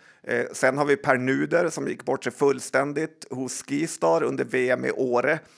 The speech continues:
och, eh, fick sparken därifrån och aldrig kommit tillbaka.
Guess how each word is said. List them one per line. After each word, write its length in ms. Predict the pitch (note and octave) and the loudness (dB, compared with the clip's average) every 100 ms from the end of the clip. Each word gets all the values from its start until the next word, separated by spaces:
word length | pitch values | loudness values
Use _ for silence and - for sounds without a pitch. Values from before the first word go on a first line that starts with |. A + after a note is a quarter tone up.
| - | -12
och, 360 | - B2 - _ | -4 -4 -4 _
eh, 120 | B2+ A#2+ | -6 -4
fick 180 | C3+ | -6
sparken 440 | - C3 B2+ A#2+ B2 | -2 2 2 2 -2
därifrån 420 | C#3 D3+ F3+ E3+ | 0 -2 -4 -2
och 60 | E3 | 0
aldrig 260 | D#3+ D3+ | -2 -2
kommit 240 | - D3 D3+ | -2 -2 -2
tillbaka. 580 | C#3+ D3+ D3+ - D#3 | 0 0 0 2 2